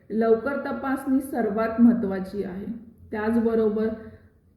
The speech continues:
चाळीस वर्षानंतर सर्वांनी वर्षातून एकदा तरी बी ट्वेल्व तपासणी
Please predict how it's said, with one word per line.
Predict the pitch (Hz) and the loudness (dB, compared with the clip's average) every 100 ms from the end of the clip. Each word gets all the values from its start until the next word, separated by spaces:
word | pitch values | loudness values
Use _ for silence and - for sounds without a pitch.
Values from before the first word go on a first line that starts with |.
| - | -2
चाळीस | 233 214 285 - | 2 2 2 0
वर्षानंतर | 262 254 247 311 269 269 285 277 220 220 - - | -2 0 -2 0 2 2 0 0 0 -2 -4 -2
सर्वांनी | 226 202 240 247 247 214 202 | 0 0 0 0 2 2 2
वर्षातून | 208 226 247 226 254 233 - | 0 0 -2 -2 -2 -2 -2
एकदा | 254 208 254 294 294 | -4 -2 -4 -4 -4
तरी | 285 | -4
बी | 269 226 | 2 2
ट्वेल्व | 202 208 214 - 214 | 2 2 0 0 -4
तपासणी | 208 214 233 233 | -4 -4 -2 -2